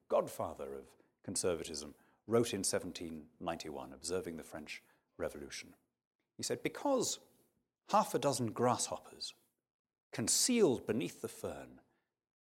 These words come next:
make the field ring with their importunate chink, whilst thousands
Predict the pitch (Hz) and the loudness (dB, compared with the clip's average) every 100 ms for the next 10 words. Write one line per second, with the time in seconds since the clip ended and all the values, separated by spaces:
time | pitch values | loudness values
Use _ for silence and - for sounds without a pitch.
0 | - 214 175 170 240 214 160 147 226 311 | 2 4 4 4 12 12 12 8 8 10
1 | 226 120 110 - 160 165 190 135 - - | 10 8 4 12 12 12 6 6 0 8
2 | 294 - - 80 - - _ - - 302 | 10 10 2 -2 -6 -12 _ 4 4 4
3 | - - - _ _ _ _ _ _ _ | -6 -14 -18 _ _ _ _ _ _ _
4 | _ _ - - - - 220 123 82 - | _ _ -2 0 0 0 0 0 -4 -8